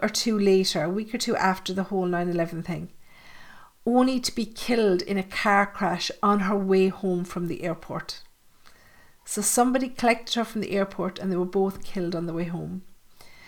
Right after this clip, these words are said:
So was, you know, the whole plane thing, was that an exit point that she missed,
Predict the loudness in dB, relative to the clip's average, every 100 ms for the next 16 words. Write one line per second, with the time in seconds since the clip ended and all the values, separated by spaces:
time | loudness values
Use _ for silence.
0 | -20 -20 -6 4 6 6 0 4 8 10
1 | 8 2 -4 -4 -2 2 2 2 0 0
2 | 0 0 2 2 0 -2 0 0 2 2
3 | 2 -2 0 0 -4 -6 -2 -2 -2 -2
4 | -2 0 0 0 -2 -4 -6